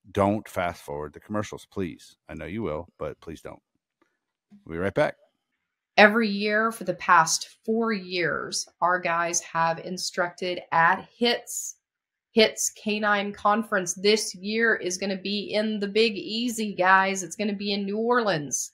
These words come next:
Speaker 2: and I'm really excited about that. It's gonna be August twenty-sixth through twenty-ninth, twenty twenty-four.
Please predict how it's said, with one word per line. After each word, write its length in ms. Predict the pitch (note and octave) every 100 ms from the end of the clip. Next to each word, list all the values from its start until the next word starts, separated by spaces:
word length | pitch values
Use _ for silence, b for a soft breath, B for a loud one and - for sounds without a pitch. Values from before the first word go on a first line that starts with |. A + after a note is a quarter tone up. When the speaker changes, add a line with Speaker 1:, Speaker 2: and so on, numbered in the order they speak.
| _
Speaker 2:
and 100 | E3
I'm 240 | E3+ D#3+ E3+
really 320 | G3+ A3+ G3+
excited 460 | F3+ - F3 E3+ E3
about 300 | D#3+ D#3 D3+
that. 320 | D3 - - - b b b b b
It's 120 | D#3
gonna 160 | E3+ F3
be 160 | F3 -
August 460 | - F#3+ G3 -
twenty-sixth 920 | - G3+ G3 F3 E3 - A3+ A3 - _ _ -
through 220 | A#3+ B3+
twenty-ninth, 1040 | A3+ - F3 E3 E3+ D#3+ F3 G3 G3+ G#3 - _ _ _
twenty 320 | - A3+ A3
twenty-four. 880 | G#3 - F3 D#3+ - G3 G#3+ G#3 A3